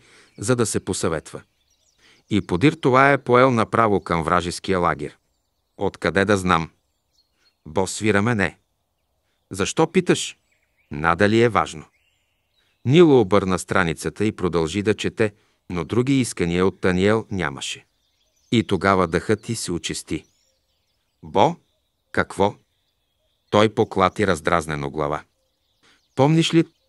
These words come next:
когато ти разказвах за разговора си с полковник Етан? За двете роти войници, които Хиланска изпратил в планините?“ „Да, да.“ „Карай по същество.“ Тя му подаде листа. „Погледни искането от Таниел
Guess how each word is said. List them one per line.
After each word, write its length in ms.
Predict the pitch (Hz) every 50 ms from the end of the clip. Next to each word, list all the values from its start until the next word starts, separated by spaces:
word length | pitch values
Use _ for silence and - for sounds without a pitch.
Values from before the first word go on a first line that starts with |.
| _ -
когато 380 | - 107 - 113 107 - 107
ти 160 | 90 - 101
разказвах 500 | 90 87 - - - 110 107 95 87 82
за 140 | 78 80 82
разговора 500 | 85 90 85 82 73 85 85 87 85 85
си 140 | - - 90
с 80 | - -
полковник 600 | - 85 80 - - 98 90 85 85 82 - -
Етан? 340 | 80 - - 110 110 110 - _ _ _ _ _ _ _ _ _ _ _ _ -
За 200 | - 92 92 98
двете 360 | 85 85 101 104 98 - 101 98
роти 240 | 107 101 - 113
войници, 580 | 98 95 95 90 92 107 98 - - 117 127 - _ _ _ _ _ _ _
които 300 | - 120 117 107 - 101
Хиланска 540 | 87 - 92 87 95 110 127 120 - - 113
изпратил 500 | 92 - - - 104 101 - - 101 92
в 80 | - -
планините?“ 600 | - 104 101 104 110 110 107 87 - 82 78 - _ _ _ _ _ _ _ _ -
„Да, 360 | 71 78 - 92 101 139 - - _ _ _ _ _ _ -
да.“ 240 | 98 85 98 127 - _ _ _ _ _ _ _ _ _ _ _ _ _
„Карай 300 | - - 127 131 131 131
по 140 | 127 - 131
същество.“ 640 | - - 120 - - 120 110 - - - 98 - - _ _ _ _ _ _ _ _ _ _ _
Тя 180 | - 113 107 107
му 160 | 113 117 113
подаде 380 | - 113 87 80 76 71 71 67
листа. 340 | 71 - - - - - _ _ _ _ _ _ _ _ _ _ _ _ _ _ _ _ _ -
„Погледни 480 | - 101 87 95 95 90 87 101 101 -
искането 520 | 110 98 - - - 90 90 87 - - 98
от 120 | 92 -
Таниел 420 | - 90 85 85 85 85 87 90